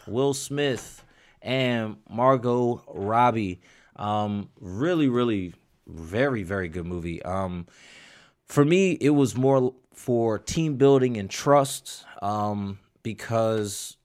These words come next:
you know, when you meet someone that's, that has very similar interests and you're in certain industries, um, you know, to be able to trust someone to a certain degree and to have that person to have your back or, um,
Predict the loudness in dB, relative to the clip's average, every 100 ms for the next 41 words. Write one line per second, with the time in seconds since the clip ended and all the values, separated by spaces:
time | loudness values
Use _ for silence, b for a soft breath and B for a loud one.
0 | -12 -6 -4 -4 -4 -4 -4 -2 -4 -4
1 | -4 -4 -4 -2 -2 -4 -10 -10 -6 -4
2 | -4 -8 _ -8 -4 -4 -2 -2 -2 -4
3 | -4 -4 -6 -8 -8 -8 -8 -6 -6 -6
4 | -8 -8 -8 -6 -6 -6 -6 -8 -10 _
5 | -6 -2 -2 -4 -4 -2 -4 -8 -18 B
6 | B B B -2 0 0 -2 -8 _ _
7 | _ -4 -2 0 -2 -2 2 4 4 2
8 | -2 -2 -2 0 -2 -2 -2 -2 -4 -4
9 | -4 -2 -2 -4 -8 -8 -4 -2 0 -2
10 | -6 b b -10 -8 -6 -2 0 0 0
11 | -2 -2 -2 -2 -4 -8 -6 -2 0 0
12 | 0 0 -2 -2 0 2 0 -2 -4 -4
13 | -6 b b b b -8 -4 -4 -4 -8